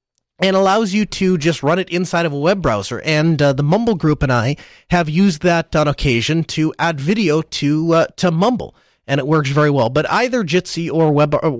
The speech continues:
or, uh, some WebRTC solution, the open source one of that, I believe, would be called Matrix.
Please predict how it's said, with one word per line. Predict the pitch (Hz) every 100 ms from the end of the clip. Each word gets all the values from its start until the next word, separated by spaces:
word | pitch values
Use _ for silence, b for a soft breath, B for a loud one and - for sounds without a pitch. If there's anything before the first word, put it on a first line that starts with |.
| 131
or, | 156 156 147
uh, | 135 -
some | - 208
WebRTC | 175 117 120 117 131 - 135
solution, | - 131 127 - 135 131
the | 131 131
open | 110 - 139
source | - 143 -
one | 139 135 127
of | 135 123
that, | 123 117
I | 120
believe, | 123 127 120
would | 120
be |
called | 113 107 107
Matrix. | 113 113 - -